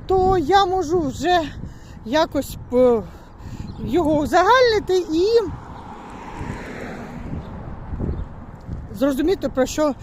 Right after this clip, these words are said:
мені кажуть і що від мене хочуть. Ну, якось же я пів-, почти півтора року вже тут попрацювала. <laughs> Ось так. Хочу сказати, що перекладачем я,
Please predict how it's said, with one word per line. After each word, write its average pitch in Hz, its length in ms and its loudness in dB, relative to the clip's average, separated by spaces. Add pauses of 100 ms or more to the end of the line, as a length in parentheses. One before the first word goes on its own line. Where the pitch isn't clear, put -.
(240)
мені 247 220 2
кажуть 359 400 2
і 220 40 -4
що 330 200 2
від 254 160 0
мене 254 280 2
хочуть. - 460 -12 (600)
Ну, 262 100 6
якось 277 340 6
же 269 160 6
я 247 140 8
пів-, 233 280 -2
почти 269 300 2
півтора 262 560 2
року 254 400 2 (360)
вже 277 180 4
тут 269 240 0
попрацювала. 277 840 4 (680)
<laughs> 349 760 -12
Ось 320 140 -2 (120)
так. 202 240 0 (1500)
Хочу 427 240 4
сказати, 415 540 4
що 403 380 4 (1300)
перекладачем 415 880 4 (120)
я, 330 340 6